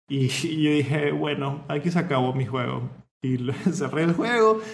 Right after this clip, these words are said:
y lo des-, y lo desinstalé. O sea, es como que para esto, este juego lo, lo tenía comprado desde hace dos años, creo.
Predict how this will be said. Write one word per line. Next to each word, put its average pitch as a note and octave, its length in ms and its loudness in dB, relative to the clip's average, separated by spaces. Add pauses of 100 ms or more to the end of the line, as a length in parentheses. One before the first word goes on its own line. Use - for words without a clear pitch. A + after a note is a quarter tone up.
(180)
y C#3 80 0
lo C#3 140 6
des-, C3+ 220 2
y D3+ 120 -4
lo C#3 140 4
desinstalé. C3+ 760 2
O B2+ 60 -10
sea, B2+ 120 -6
es B2 60 -8
como D3 280 0
que B2 280 -8 (420)
para D3+ 160 2
esto, G3+ 220 2
este E3+ 220 0
juego F3+ 180 6
lo, F3+ 280 2
lo C#3 140 2
tenía C#3+ 400 0
comprado C3+ 460 2
desde C3+ 160 0
hace C3 240 -4 (1120)
dos C#3 260 2
años, A#2 420 0
creo. B2 320 -6